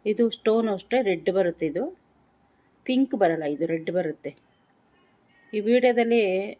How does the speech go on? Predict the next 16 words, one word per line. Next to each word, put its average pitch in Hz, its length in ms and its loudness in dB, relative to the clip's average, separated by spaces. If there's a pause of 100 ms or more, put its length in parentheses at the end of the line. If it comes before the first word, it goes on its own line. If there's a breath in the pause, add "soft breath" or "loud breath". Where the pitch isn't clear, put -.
(120)
ನೋಡೋಕ್ಕೆ 208 400 -4
ಪಿಂಕ್ 233 400 -6
ಥರ 208 200 -6
ಕಾಣ್ತಾ 175 340 -6
ಇದೆ, 156 200 -8 (760 soft breath)
ನಾವು 190 140 -2
ಎಷ್ಟೇ 208 360 -2
ಸೆಟ್ಟಿಂಗ್ 226 420 -4
ಮಾಡಿದ್ರೂ 214 300 -4
ಪಿಂಕೇ 208 340 -6
ಬರ್ತಾ 190 320 -4
ಇದೆ. 160 220 -6 (640 soft breath)
ಅದೇ 180 240 -4
ಥರನೇ 202 360 -4
ವಿಡಿಯೋ 175 280 -6
ಮಾಡಿದ್ದೀವಿ. 156 480 -8